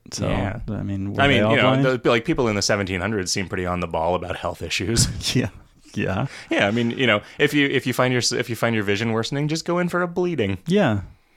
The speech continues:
Speaker 1: Every, everyone could do with a little bloodletting.
Speaker 2: Yeah.
Speaker 1: Mm-hmm.
Speaker 2: Spooky.
Speaker 1: So what, what's our conclusion here? Uh, paper books, good for burning. <laughs> Ebooks, good for reading.
Speaker 2: In bed.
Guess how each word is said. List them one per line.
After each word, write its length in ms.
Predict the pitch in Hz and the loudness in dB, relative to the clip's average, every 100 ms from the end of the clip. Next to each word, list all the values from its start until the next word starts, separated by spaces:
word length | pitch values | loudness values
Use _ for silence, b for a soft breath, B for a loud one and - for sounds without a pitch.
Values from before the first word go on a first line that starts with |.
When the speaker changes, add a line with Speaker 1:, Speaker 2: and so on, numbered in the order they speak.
| B B B B - | B B B B -2
Speaker 1:
Every, 260 | 143 160 | 0 0
everyone 420 | - 143 151 110 101 | 2 2 2 2 0
could 160 | 101 | -2
do 160 | 101 98 | 0 0
with 160 | 95 107 | 0 -2
a 40 | |
little 260 | 98 92 90 | 0 0 0
bloodletting. 680 | 98 95 95 90 92 90 - _ _ _ _ - | 0 0 -2 -2 -4 -6 -14 _ _ _ _ -12
Speaker 2:
Yeah. 240 | 123 147 - _ _ - | -10 -12 -16 _ _ -4
Speaker 1:
Mm-hmm. 160 | 107 | -2
Speaker 2:
Spooky. 500 | 123 151 120 - 101 _ _ | -2 -2 -4 -4 -10 _ _
Speaker 1:
So 140 | - 143 | 2 4
what, 220 | 165 - | 4 4
what's 180 | 175 180 | 2 4
our 120 | 180 | 4
conclusion 520 | 175 160 175 170 127 | 2 0 2 4 4
here? 240 | 101 98 - b b b b b | 2 0 -4 b b b b b
Uh, 380 | - 117 117 117 | 2 4 6 4
paper 320 | - 139 147 | 4 4 6
books, 300 | 139 156 - | 4 4 4
good 180 | 123 120 | 4 4
for 160 | - 127 | 6 4
burning. 480 | 135 131 143 147 | 4 4 4 4
<laughs> 60 | - | 2
Ebooks, 480 | 117 101 135 127 - | 0 2 0 0 2
good 180 | 131 110 | 2 2
for 140 | 120 | 2
reading. 440 | 127 117 95 - 131 | 2 2 0 -4 0
Speaker 2:
In 160 | 165 143 | 2 4
bed. 300 | 92 90 | 4 2